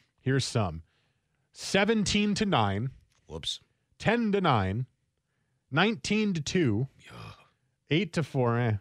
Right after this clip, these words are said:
Speaker 1: eleven to eight.
Speaker 2: Wow.
Speaker 1: There's also been a two to one and a three to two in there. So Coors Field,
Speaker 2: <laughs>
Speaker 1: not all runs.
Speaker 2: Wow.
Speaker 1: But, oh my God.
Speaker 2: Who's
Speaker 1: Every game that's at Coors, you're like, "There's no lead is safe right now."
Speaker 2: Wow.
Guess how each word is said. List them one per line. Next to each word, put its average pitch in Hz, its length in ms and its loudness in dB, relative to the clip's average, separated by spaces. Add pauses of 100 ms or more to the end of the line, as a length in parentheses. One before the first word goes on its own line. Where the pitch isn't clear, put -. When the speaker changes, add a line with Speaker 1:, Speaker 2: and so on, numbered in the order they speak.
Speaker 1:
eleven 131 380 2
to 107 140 -4
eight. 85 180 -8 (380)
Speaker 2:
Wow. 78 360 -2
Speaker 1:
There's - 100 2
also 202 180 0
been 143 120 2
a 113 60 2
two 151 180 0
to 135 60 2
one 120 180 2
and 110 80 0
a 101 60 0
three 120 180 -2
to 110 60 -4
two 117 180 -2
in 98 100 0
there. 90 140 -2
So - 120 -10
Coors 254 320 -2
Field, 226 380 -2 (300)
Speaker 2:
<laughs> - 300 -20
Speaker 1:
not 277 280 4
all 285 240 6
runs. 117 520 2
Speaker 2:
Wow. 95 540 -4 (180)
Speaker 1:
But, 160 200 0
oh 220 200 2
my 98 280 -2 (260)
God. 127 580 0
Speaker 2:
Who's - 160 4
Speaker 1:
Every 277 120 2
game 226 220 2
that's 185 200 2
at 170 100 0
Coors, 160 320 0
you're 135 120 2
like, 110 340 2 (280)
"There's 143 220 0
no 127 280 4
lead 110 200 0
is 92 140 -2
safe 90 320 -4
right 82 180 -8
now." 82 220 -12 (500)
Speaker 2:
Wow. 67 380 -8